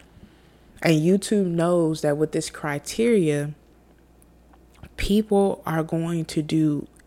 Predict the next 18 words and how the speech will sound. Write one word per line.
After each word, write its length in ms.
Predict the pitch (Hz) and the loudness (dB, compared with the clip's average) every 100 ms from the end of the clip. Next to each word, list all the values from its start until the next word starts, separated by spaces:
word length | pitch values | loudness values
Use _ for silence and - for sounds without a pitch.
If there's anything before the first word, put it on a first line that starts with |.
| - | -6
anything 640 | 170 190 196 202 180 175 170 | -2 0 0 -2 -4 -4 -4
and 100 | 156 | -6
everything 460 | 156 170 165 165 | -4 -6 -4 -4
they 160 | 156 156 | -2 -4
can 640 | - - 156 143 135 147 170 - - - - - _ _ _ _ - | -6 -4 -2 -2 -6 -8 -10 -18 -20 -20 -20 -20 _ _ _ _ -10
to 480 | - 180 165 165 185 _ _ | 2 4 4 2 -6 _ _
get 240 | - 147 - | 0 0 2
monetized, 800 | 160 175 190 - 147 151 160 - | 0 2 0 -2 -6 -6 -8 -6
to 100 | - | 0
get 240 | 156 156 | 0 -2
partnered 460 | - 196 - 165 - | 0 2 2 -4 -6
with 220 | 143 156 | -8 -8
them. 220 | 90 - - _ _ - - _ - - - - - - - - | -10 -10 -16 _ _ -20 -20 _ -20 -20 -20 -20 -20 -20 -20 -4
And 140 | 165 156 | 0 0
so 120 | 175 | 0
that 240 | 170 160 | -2 -4
caused 640 | - - 190 196 190 185 - | -8 -2 0 2 0 -2 -6
people 580 | - 156 - 151 147 | -4 -4 0 0 0